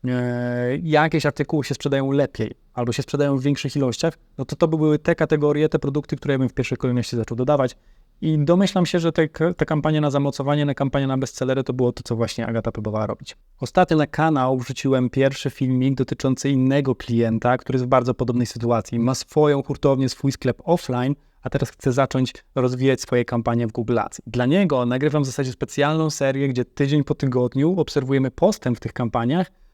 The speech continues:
co się dzieje z tygodnia na tydzień, jak w serialu. Pierwszy odcinek tego serialu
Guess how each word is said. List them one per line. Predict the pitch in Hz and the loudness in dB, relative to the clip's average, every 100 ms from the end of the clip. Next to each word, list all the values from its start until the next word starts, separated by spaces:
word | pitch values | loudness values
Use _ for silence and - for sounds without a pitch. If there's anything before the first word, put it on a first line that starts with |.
| _ | _
co | - 151 160 | 0 4 4
się | - 143 | 2 0
dzieje | 143 143 | 2 0
z | 135 | 0
tygodnia | - 127 123 | -2 -2 0
na | 120 | 0
tydzień, | 113 117 107 | 0 -4 -2
jak | 120 143 | 0 -2
w | - | -2
serialu. | - 127 127 107 - _ _ _ _ | -4 0 0 -2 -8 _ _ _ _
Pierwszy | - 190 - 151 | 2 4 4 0
odcinek | 135 - 131 131 143 | 0 -4 0 0 0
tego | - 151 | 0 0
serialu | 147 143 139 131 139 175 | 0 0 2 2 0 -2